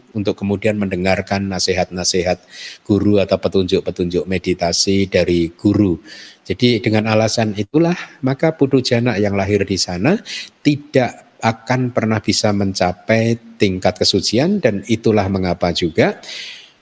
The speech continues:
empat arupa bumi itu adalah alam kelahiran yang tidak menguntungkan bagi putu jana.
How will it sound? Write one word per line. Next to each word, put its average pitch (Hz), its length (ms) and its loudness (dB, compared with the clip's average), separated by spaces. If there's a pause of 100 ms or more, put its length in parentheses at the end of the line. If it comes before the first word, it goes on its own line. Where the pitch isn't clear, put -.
(140)
empat 135 560 -2
arupa 127 480 0
bumi 113 560 0
itu 120 240 2
adalah 117 640 0
alam 135 560 0
kelahiran 110 640 2
yang 98 240 -2 (160)
tidak 147 640 0
menguntungkan 117 1200 0
bagi 117 640 0 (400)
putu 104 240 0
jana. 78 400 -4